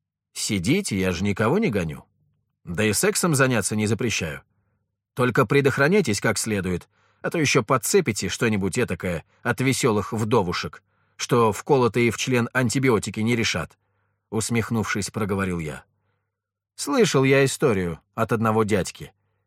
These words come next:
как его ротный в Африке в самоволку сходил». «И что?»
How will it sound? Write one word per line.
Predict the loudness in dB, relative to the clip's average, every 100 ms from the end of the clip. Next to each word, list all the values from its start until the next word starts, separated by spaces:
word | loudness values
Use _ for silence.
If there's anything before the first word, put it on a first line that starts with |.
| _
как | -2 0
его | 2 4 4
ротный | 4 2 0
в | 4
Африке | 2 2 -4 -6 -12 -12 _ -10
в | -2
самоволку | 2 4 4 0 -4
сходил». | -12 -8 -8 -8 -12 _ _ _ _ _ _ _ _ _ _ _ _
«И | -2 0
что?» | 0 -2 -2 0 0